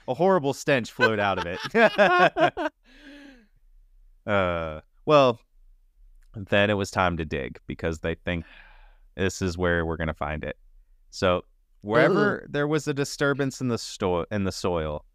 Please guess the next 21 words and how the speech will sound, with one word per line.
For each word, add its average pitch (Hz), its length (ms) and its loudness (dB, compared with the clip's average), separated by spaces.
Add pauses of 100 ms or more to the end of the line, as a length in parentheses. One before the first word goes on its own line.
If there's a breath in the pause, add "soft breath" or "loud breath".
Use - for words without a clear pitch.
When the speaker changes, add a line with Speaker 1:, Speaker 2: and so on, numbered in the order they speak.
(140)
Speaker 1:
they 87 100 -4
started 85 440 0
to - 60 -12
dig. 57 400 -12 (560)
Speaker 2:
Mm. 107 220 2
Speaker 1:
And 107 100 2
at 107 80 2
around 101 360 0
five 120 500 2
feet 139 360 -2
of 87 180 -10
digging 104 380 -2
in 92 140 -4
that 95 240 -2
spot, 92 520 -2 (1600)
they 85 120 -8
found 87 600 -2 (180)
the 82 100 -8
first - 520 -4 (220)
body. 50 360 -4 (1300)
Speaker 2:
Damn. 95 460 -2